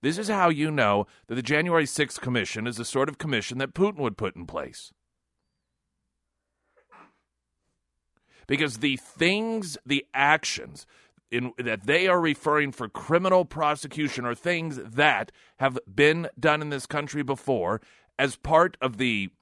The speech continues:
democratic process. And while perhaps unusual and not commonplace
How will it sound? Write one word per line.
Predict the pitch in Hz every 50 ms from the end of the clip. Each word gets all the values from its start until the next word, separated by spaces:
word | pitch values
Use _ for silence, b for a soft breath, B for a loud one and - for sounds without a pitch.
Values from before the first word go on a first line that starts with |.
| _ _ _ _ _ _ _ _ _ _ _ _ _ _ _ _ _ _ _ _ _ _ _ _ _ _ _ _ _ 104
democratic | 92 113 147 160 180 180 - - - 156 151 147 143 139 - -
process. | - - 127 113 104 95 - - - 82 78 80 - - - - b b b b b
And | - 110 127
while | 127 131 127 123 120
perhaps | - - 139 135 143 131 113 - 143 -
unusual | 139 135 131 117 120 139 156 170 170 156 - 131 107 104 113 120 -
and | 113 117 120
not | 127 123 123 - -
commonplace | - 139 135 131 123 117 107 98 - - 127 127 123 113 117 107 - - - -